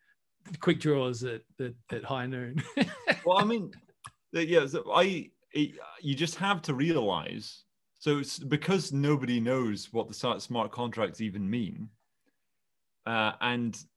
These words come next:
Speaker 2: it's kinda, it's fun-, it's funny that it's like everyone carries on with it. Everyone thinks they know what the law is,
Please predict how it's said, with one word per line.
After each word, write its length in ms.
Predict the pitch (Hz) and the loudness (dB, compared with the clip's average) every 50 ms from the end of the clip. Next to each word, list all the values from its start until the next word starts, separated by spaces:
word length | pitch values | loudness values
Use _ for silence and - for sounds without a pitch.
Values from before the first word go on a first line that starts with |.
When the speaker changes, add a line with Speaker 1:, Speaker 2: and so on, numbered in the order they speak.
| _ _ _ | _ _ _
Speaker 2:
it's 140 | 165 160 160 | -2 0 2
kinda, 180 | 226 247 214 | 2 2 4
it's 120 | 165 160 165 | 4 2 2
fun-, 180 | - 226 185 | 0 0 0
it's 100 | 170 170 | 0 0
funny 180 | - 214 160 110 | -2 -2 0 0
that 120 | 85 82 | 0 -2
it's 100 | - - | -2 -2
like 160 | 156 151 135 123 | -2 0 2 4
everyone 300 | 127 135 131 131 120 110 | 2 4 4 2 0 2
carries 260 | - 120 110 104 101 | 2 2 2 2 2
on 160 | 113 104 101 | 2 2 2
with 140 | 101 104 101 | 2 2 2
it. 120 | 101 - - | 2 4 4
Everyone 260 | 139 143 147 143 123 | 2 4 4 2 2
thinks 220 | - 143 131 120 113 | 2 0 0 0 0
they 100 | 123 113 | -2 0
know 120 | 110 107 | 0 0
what 120 | 101 90 | -2 -2
the 80 | 92 101 | -2 -2
law 300 | 98 98 101 101 95 82 | 0 2 2 2 2 2
is, 300 | 78 101 107 - - - | 0 -4 -8 -12 -14 -18